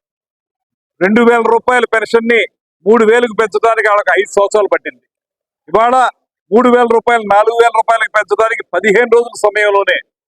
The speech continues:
అధికారంలోకి వచ్చినటువంటి వెంటనే ఇది ఇవ్వడం అనేటువంటి చాలా ముదావహమైనటువంటి విషయం. అదే కాకుండా చాలా విమర్శలు చెప్పారు ఆ రోజు ఎన్నికల్లో వాళ్ళు, మీరు పెన్షన్ తీసుకోవడానికి ఎక్కడికో వెళ్ళాలి,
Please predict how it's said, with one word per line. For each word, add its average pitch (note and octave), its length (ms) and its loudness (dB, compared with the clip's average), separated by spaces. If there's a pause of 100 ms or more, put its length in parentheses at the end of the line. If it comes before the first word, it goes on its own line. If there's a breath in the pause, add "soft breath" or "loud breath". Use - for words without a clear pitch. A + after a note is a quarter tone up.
అధికారంలోకి A#3 640 0
వచ్చినటువంటి G3+ 480 -2
వెంటనే A#3 400 0 (380)
ఇది F#3 100 0
ఇవ్వడం G#3 260 0
అనేటువంటి G#3 440 0 (120)
చాలా F#3+ 120 2
ముదావహమైనటువంటి F#3+ 800 -2
విషయం. G#3 280 -2 (600)
అదే G3+ 240 2
కాకుండా G#3 440 -2 (540)
చాలా A#3+ 280 2
విమర్శలు A#3+ 540 -2
చెప్పారు A#3 280 0
ఆ A3 80 2
రోజు G#3+ 240 -2
ఎన్నికల్లో A3 400 -2
వాళ్ళు, D#3+ 280 0 (640)
మీరు A#3 220 2 (480)
పెన్షన్ A3+ 320 -2
తీసుకోవడానికి A3+ 640 0 (360)
ఎక్కడికో G#3+ 340 2
వెళ్ళాలి, A3 440 0